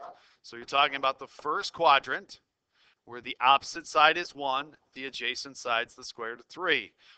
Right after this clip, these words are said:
Well, the only other location in which tangent is positive is down in the third quadrant.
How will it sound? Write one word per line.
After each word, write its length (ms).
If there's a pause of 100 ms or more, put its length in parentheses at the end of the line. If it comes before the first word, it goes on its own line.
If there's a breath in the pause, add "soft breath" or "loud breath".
Well, 120
the 180
only 340
other 240
location 640
in 80
which 200
tangent 480
is 120
positive 560
is 120
down 300
in 100
the 100 (120)
third 320
quadrant. 460